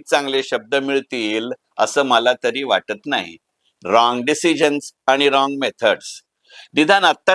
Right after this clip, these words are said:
तरी असं म्हणण्याचं कारण म्हणजे आपल्याविषयी किंवा आपल्या गुंतवणुकीविषयी निर्णय घेताना आपली पारंपरिक मानसिकता, आपल्या जुन्या मानसिकतेपासून घटस्फोट घेतल्याशिवाय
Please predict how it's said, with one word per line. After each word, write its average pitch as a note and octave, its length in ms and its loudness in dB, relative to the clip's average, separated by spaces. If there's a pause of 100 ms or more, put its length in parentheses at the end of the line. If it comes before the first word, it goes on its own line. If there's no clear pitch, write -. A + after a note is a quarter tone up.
तरी F#3+ 140 2
असं F3 240 0
म्हणण्याचं D3+ 560 -4
कारण C#3 440 0 (480)
म्हणजे F3+ 240 0
आपल्याविषयी G3 840 0 (100)
किंवा E3 220 2
आपल्या E3 360 0
गुंतवणुकीविषयी C#3+ 1300 -2 (360)
निर्णय F#3 440 2
घेताना D3 480 0
आपली F3+ 360 -2
पारंपरिक F3+ 880 -2
मानसिकता, C#3 1000 0 (260)
आपल्या D3 380 -2
जुन्या C3+ 420 -6
मानसिकतेपासून D3 1300 -2
घटस्फोट B2+ 600 -4
घेतल्याशिवाय A#2+ 920 2